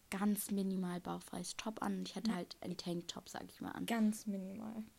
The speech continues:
Speaker 1: Ja, meins war nicht bauchfrei, aber ihres war so mini, minimal, also ein Millimeter hat man im Bauch gesehen. Und dann ist so ein <clears throat> Auto vorbeigefahren, ich glaub, es war ein Lastwagen oder sowas. Und da saß ein Mann drin, ein älterer Mann, der war, glaub ich, irgendwie dreißig oder so, denk ich.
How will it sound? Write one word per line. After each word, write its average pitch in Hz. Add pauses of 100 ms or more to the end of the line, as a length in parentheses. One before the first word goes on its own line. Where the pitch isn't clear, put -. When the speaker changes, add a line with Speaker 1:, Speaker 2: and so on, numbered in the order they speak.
(140)
Speaker 1:
Ja, 196
meins 202
war 196
nicht 240
bauchfrei, 240
aber 196 (100)
ihres 208
war 202
so 190
mini, 214
minimal, 185
also 190
ein -
Millimeter 208 (340)
hat 190
man 185
im 175
Bauch -
gesehen. 185 (420)
Und 208
dann -
ist 214
so 196
ein 202 (160)
<clears throat> -
Auto 214
vorbeigefahren, 262
ich 220
glaub, 202
es -
war 202
ein 196
Lastwagen 254
oder 262
sowas. 262 (360)
Und 226
da 208
saß 190
ein 190
Mann 214
drin, 294
ein 254
älterer 185
Mann, 185
der 190
war, 180
glaub 196
ich, 180
irgendwie 180
dreißig -
oder 269
so, 269
denk 262
ich. 285